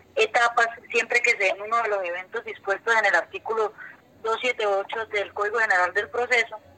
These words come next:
cuando se trata de la causal segunda, el que el juez pueda motivar ese rechazo de las pruebas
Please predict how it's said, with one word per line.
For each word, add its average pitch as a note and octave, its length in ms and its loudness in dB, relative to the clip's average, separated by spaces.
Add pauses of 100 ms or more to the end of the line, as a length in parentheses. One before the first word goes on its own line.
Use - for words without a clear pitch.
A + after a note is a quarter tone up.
(380)
cuando A3 320 2
se G#3 120 2
trata G#3 260 4
de B3+ 80 4
la A3 140 4
causal G3+ 440 2
segunda, A#3 560 0 (460)
el G#3+ 300 0
que A3+ 100 0
el G#3 80 0
juez A#3 240 2 (140)
pueda C4 320 4
motivar G#3 520 4
ese G#3+ 200 4
rechazo G3+ 420 2
de A3+ 120 4
las G3+ 200 2
pruebas A3 320 4